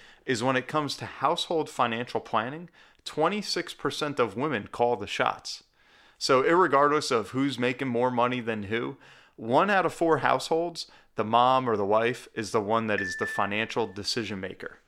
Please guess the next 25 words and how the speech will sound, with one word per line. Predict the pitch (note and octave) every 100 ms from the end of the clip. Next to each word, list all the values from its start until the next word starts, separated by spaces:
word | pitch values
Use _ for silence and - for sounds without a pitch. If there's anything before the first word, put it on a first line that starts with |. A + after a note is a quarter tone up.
| _ _
Okay, | F#2 - G2 G#2+ - - - - -
so | - G2
I | A2+
think | C#3+ F3+
that | C#3
that's | B2 D3+ D3
a, | D3 B2+ A2 B2
that's, | C3+ D3+ -
that's | C3+ C3+
a | A#2+
great, | A#2 A#2+ B2+ F2+ A2+
uh, | G#2+ G2+
statistic | - A#2 - A#2+ - A2+ -
to |
recognize. | G#2 G#2+ G#2+ G#2+ G2 F2+ F#2 - - - - -
And | B2+ B2+
these | D3
numbers, | C3+ C#3+ C#3 B2 A2+
like | B2
I | A2+
mentioned, | A2+ A#2 A#2 G#2+
have | G#2 -
certainly | D#3+ D3 B2+ A2 G#2+
increased | A2 B2+ A2+ -
dramatically | G2+ G2 G2 G#2+ - A#2+ B2